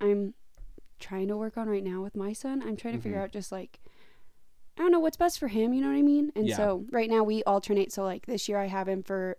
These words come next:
Speaker 1: Thanksgiving, but not on Christmas 'cause I had him on Christmas last year.
Speaker 2: Sure.
Speaker 1: But that's just 'cause right now he's so young, he doesn't.
Speaker 2: He, yeah,
Speaker 1: Like,
Speaker 2: he doesn't process.
Speaker 1: but I think once he gets old enough, hopefully we'll be able to do, like,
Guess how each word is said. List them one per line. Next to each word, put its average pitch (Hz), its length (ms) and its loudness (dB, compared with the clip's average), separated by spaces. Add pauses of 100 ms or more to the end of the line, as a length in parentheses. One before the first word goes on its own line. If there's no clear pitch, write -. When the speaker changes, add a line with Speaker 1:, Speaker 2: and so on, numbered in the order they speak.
(100)
Speaker 1:
Thanksgiving, 196 540 -2
but 196 160 -2
not 185 160 -2
on 180 100 -2
Christmas 285 400 0
'cause 220 140 -6
I 214 60 -2
had 208 160 -2
him 190 80 -2
on 185 100 -2
Christmas 190 360 -6
last 262 360 0
year. 247 220 4
Speaker 2:
Sure. 101 200 -6 (400)
Speaker 1:
But 202 300 -2
that's 233 160 0
just 269 180 0
'cause 214 200 -2
right 196 200 -2
now 196 220 0
he's 180 200 -6
so 196 120 -2
young, 185 300 -2
he 180 160 -6
doesn't. 185 380 -10 (560)
Speaker 2:
He, 123 200 -4
yeah, 101 80 -2
Speaker 1:
Like, 98 140 -2
Speaker 2:
he 117 40 -6
doesn't 107 300 -2
process. 90 480 -8
Speaker 1:
but 240 140 0
I 247 80 4
think 277 200 0
once 226 160 0
he 208 80 -2
gets 190 180 -2
old 190 220 -4
enough, 247 260 0
hopefully 196 420 -6
we'll 185 140 -6
be 180 140 -6
able 180 200 -8
to 180 100 -8
do, 196 200 -4
like, 180 320 -12